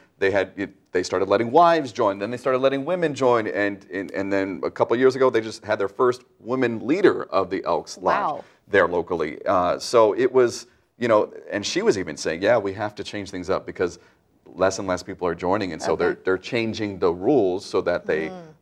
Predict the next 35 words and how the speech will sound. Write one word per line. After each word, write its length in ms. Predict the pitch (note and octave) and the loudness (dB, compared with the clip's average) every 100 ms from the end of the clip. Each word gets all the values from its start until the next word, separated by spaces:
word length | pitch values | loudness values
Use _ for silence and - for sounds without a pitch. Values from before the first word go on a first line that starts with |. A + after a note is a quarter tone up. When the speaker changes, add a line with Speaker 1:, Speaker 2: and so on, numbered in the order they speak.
| _ | _
Speaker 1:
these 180 | F2 G2 | -8 -2
organizations, 680 | D#2 G2 F2+ F#2 F#2 F#2+ E2+ | 0 0 0 -2 -2 -8 -4
longtime 460 | F2+ A2+ C#3 A2+ F#2 | 4 4 4 -4 -4
organizations, 640 | F2+ F2+ F2 E2+ F2 F2 | -6 -6 -6 -6 -8 -16
can 160 | - F2+ | -16 -16
continue 580 | - E2+ - A2 G2 F2 | -14 -16 -10 -6 -4 0
on. 200 | G2+ F#2 | 0 2
Otherwise, 360 | A2 B2 F2+ | 0 0 0
they'll 100 | F2+ | -2
disappear. 560 | F2 F#2 - G#2+ E2+ - _ | -4 -6 -8 -10 -10 -12 _
Speaker 2:
Sure. 340 | - G3+ E3 _ _ | 0 0 0 _ _
Speaker 3:
Wow. 300 | F3 F3 F3 | -12 -10 -10
Speaker 1:
And 100 | D#3+ | -10
so 240 | - A2+ G#2 | 0 4 4
Speaker 2:
Nobody 240 | F#3+ F#3+ | 4 -2
wants 240 | E3 E3 - | -6 -10 -10
that. 260 | D#3+ G3 - | -10 -10 -12
Speaker 1:
Exactly. 420 | F3 D#3+ D2 - A1+ | -12 -8 -8 -6 0
Speaker 3:
What's 160 | B3 | 0
interesting 400 | D4 D4+ D4 C4+ | 2 -4 0 0
is 60 | A#3 | 0
they 140 | G3+ | -2
say 180 | G#3+ A#3 | 0 0
more 160 | A3 G#3+ | 2 2
than 160 | G#3 | 0
three 240 | G3+ B3 D4+ | -2 -4 2
thousand 340 | C4+ A#3+ A3+ | 4 4 2
girls 240 | G3+ G3+ G#3 | 0 0 0
have 120 | F#3 | -8
joined 320 | G3 G3 F#3+ | -4 -4 -2
about 160 | G3 F#3 | -4 -4
a 40 | |
hundred 320 | F3+ A#3+ B3+ | 0 0 0
and 120 | B3+ A3+ | -2 0
seventy 540 | A3 G#3 G3+ G3+ | 0 0 0 2